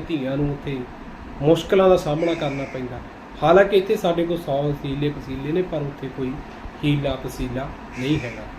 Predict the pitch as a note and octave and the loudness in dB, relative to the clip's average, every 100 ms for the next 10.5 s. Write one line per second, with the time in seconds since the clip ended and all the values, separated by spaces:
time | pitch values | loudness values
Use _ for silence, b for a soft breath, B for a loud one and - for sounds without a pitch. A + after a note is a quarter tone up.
0 | - - - - E3+ E3 F3+ A3 A#3+ A#3 | -12 -12 -12 0 4 8 8 8 6 8
1 | A3+ D3 D3 D3 F#3 F#3+ F#3+ F3 D#3+ F3 | 8 8 4 6 6 8 6 2 -2 0
2 | D3+ B2+ C#3 E3 E3+ F3 D#3+ D3+ D#3 D3 | 0 2 4 2 2 2 4 2 0 0
3 | D3 D3+ C3+ B2 A#2+ - - - - - | -2 -4 -4 -8 -12 -14 -16 -16 -16 -16
4 | - - E3+ F3+ G#3+ G#3+ G#3 - F#3+ F3+ | -16 2 4 6 4 4 2 4 2 4
5 | F#3+ F3 E3 D#3+ D3+ C#3+ - C#3 B2+ B2 | 2 2 2 4 2 0 -4 -6 -6 -6
6 | C3+ A#2+ - - - - D3+ E3 C#3+ C#3+ | -8 -8 -10 -14 -14 -6 2 4 4 0
7 | C#3+ F3 F3 E3+ F#3 F3 D3+ C#3+ D3+ D3 | 0 2 2 2 4 4 2 0 -2 -2
8 | D3+ D3 C3+ B2+ B2+ - D3+ D3 C#3+ D3+ | -4 -4 -2 -2 -2 -4 -6 -6 -4 -2
9 | C#3+ C#3+ C#3 C3 B2 B2 C3+ C3 C3 C#3 | -2 -2 -4 -4 -4 -6 -6 -6 -4 -4
10 | C#3+ D3+ D3 C#3+ | -2 2 2 0